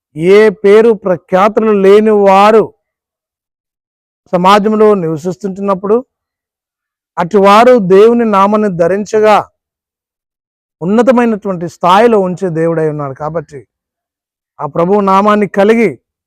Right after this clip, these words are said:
నీవు నేను కూడా మన దీన దరిద్రం తొలగించడానికి యేసుక్రీస్తు దేవుడు ఈ లోకంలో మానవుడిగా జన్మించి మనల్ని ధనవంతులుగా చేయుటకు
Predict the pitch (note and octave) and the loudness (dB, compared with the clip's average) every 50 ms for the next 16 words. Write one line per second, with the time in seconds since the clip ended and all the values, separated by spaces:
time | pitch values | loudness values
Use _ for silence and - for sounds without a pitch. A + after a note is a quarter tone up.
0 | _ _ _ _ _ - D#3 E3 F3+ G3+ A3+ A#3 A#3+ A#3+ A3+ G#3+ G#3 A3 A#3+ B3 | _ _ _ _ _ -12 -8 -4 -2 0 0 2 2 2 2 2 0 0 0 0
1 | B3 G#3+ A#3 G#3 F3+ E3 D3+ C3+ B2 B2+ D3+ D#3+ E3 D#3 D3 D#3 F3+ F#3+ G#3 G#3+ | -2 -2 -2 -2 -2 -2 -4 -4 -8 -12 -10 -10 -10 -10 -8 -8 -6 -4 -4 -4
2 | G#3+ G#3+ G#3 F3 D#3 F3 F3 G3+ G#3 F3+ G3+ G3+ G#3 G3+ E3+ F#3+ F#3 F#3 G3+ G#3+ | -4 -4 -6 -4 -4 -2 -2 -2 -2 -2 -4 -6 -6 -6 -4 -6 -4 -4 -4 -4
3 | G#3+ G3+ - G3+ G3 F#3+ F#3+ F#3+ F#3 F3+ F3 F3+ G3 - - G3 - - G3+ G3 | -6 -8 -6 -4 -2 -2 -2 -4 -8 -8 -6 -6 -6 -8 -10 -14 -12 -10 -14 -12
4 | - - G3 F3 D#3+ F#3 G3 G3+ G#3 G#3 G3+ F#3+ - _ _ _ _ _ _ _ | -12 -12 -14 -10 -6 -4 -2 -2 -2 -2 -2 -4 -6 _ _ _ _ _ _ _
5 | - E3 E3+ F3 F#3 G#3 G#3+ F#3 A3 G#3+ G#3 G#3+ G#3 G3+ F#3+ F3+ F3 F#3 G3+ A3 | -8 -6 -2 0 2 2 2 0 -2 -2 0 0 0 0 0 0 0 0 2 0
6 | A3 G#3+ G#3 G3+ G3 E3+ F#3+ F#3 G3+ G#3 G#3+ G#3 F3+ - G3+ F#3+ F#3 F#3 F#3 F#3+ | 0 -2 0 -2 -2 -2 -4 -6 -6 -8 -10 -12 -10 -10 -10 -8 -8 -8 -6 -6
7 | G3 G3 F#3 F3 D#3+ D3+ D3+ E3 _ _ _ _ _ _ _ _ B2 C3+ D3+ F3 | -6 -8 -8 -10 -12 -12 -14 -14 _ _ _ _ _ _ _ _ -10 -8 -4 -2
8 | F#3 F#3+ G#3 G#3 G#3+ G#3 G#3+ G#3 A3 A3 G3 - - A3 A#3 A#3+ G#3+ A#3 G3 - | 0 0 0 0 0 -2 -2 0 0 -2 -2 -2 0 0 0 0 -2 -6 -6 -4
9 | G3 E3+ D#3 D3 | -4 -4 -4 -6